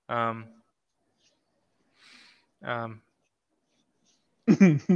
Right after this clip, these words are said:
Speaker 1: yeah.
Speaker 2: Am I going first? You go
Speaker 1: Yeah,
Speaker 2: first.
Speaker 1: go first, man.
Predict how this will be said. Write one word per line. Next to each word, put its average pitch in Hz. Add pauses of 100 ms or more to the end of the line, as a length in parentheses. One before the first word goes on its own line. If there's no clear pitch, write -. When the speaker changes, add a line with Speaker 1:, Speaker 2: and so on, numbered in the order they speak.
(200)
Speaker 1:
yeah. 151 (1200)
Speaker 2:
Am 202
I 170
going 180
first? 214
You 185
go 151
Speaker 1:
Yeah, 131
Speaker 2:
first. 131
Speaker 1:
go 160
first, 110
man. 113